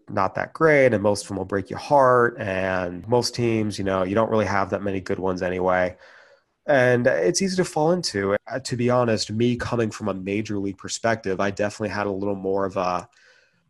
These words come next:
I wanna say a dimmer view of prospects as a whole, but, but a more selective view of prospects, I would say. And in two cases now, both looking at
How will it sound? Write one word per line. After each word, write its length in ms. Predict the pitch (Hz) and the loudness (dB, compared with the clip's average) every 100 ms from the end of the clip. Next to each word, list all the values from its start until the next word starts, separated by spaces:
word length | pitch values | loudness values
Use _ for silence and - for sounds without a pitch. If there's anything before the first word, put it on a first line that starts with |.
| _ _ - | _ _ -4
I 80 | 220 | 2
wanna 140 | 226 | 2
say 160 | 190 131 | 4 0
a 40 | |
dimmer 360 | 104 - 113 123 | 0 0 2 2
view 180 | 120 127 | 2 -2
of 100 | 123 | 0
prospects 500 | 123 120 - 120 127 | 0 0 -2 -6 -4
as 80 | 120 | -4
a 60 | |
whole, 280 | 120 127 127 | -4 -2 2
but, 200 | 117 113 | 2 2
but 80 | 139 | 2
a 40 | |
more 140 | 156 160 | 4 4
selective 720 | - 113 98 101 - 92 92 | 4 2 0 0 -2 -10 -8
view 240 | 92 98 | -8 -8
of 140 | - | -8
prospects, 520 | - 50 - - 53 55 | -8 -6 -6 -8 -6 -4
I 80 | |
would 160 | 53 53 | -4 0
say. 420 | - 55 50 50 - _ _ - | 0 0 -6 -8 -16 _ _ -4
And 140 | 120 | -2
in 240 | 110 104 - _ _ | -2 -4 -10 _ _
two 200 | - 170 | -4 -2
cases 460 | 160 110 101 - - | 0 0 0 -2 -4
now, 240 | 98 92 | -2 -2
both 340 | 92 98 95 - | 0 -2 -4 -6
looking 360 | 107 107 101 | -6 -4 -4
at 280 | 101 92 | -2 -2